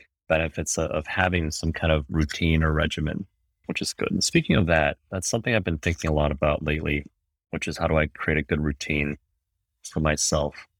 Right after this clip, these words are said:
especially in this stage, because it's so easy for me to default into the millions of household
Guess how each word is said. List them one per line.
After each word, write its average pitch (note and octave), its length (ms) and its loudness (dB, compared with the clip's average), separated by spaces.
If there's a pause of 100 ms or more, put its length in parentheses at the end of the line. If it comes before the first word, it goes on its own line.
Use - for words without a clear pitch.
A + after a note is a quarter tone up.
(380)
especially D#2+ 480 0 (460)
in D#2+ 100 2
this - 160 -4
stage, - 400 -4
because D#2+ 260 -2
it's D2 140 0
so F2 220 2
easy E2 280 2
for - 160 -4
me D#2+ 120 2
to D2+ 100 0
default D#2 500 2
into D2+ 520 0 (580)
the E2 60 2
millions D#2+ 600 4
of D2+ 240 2 (800)
household D#2 680 0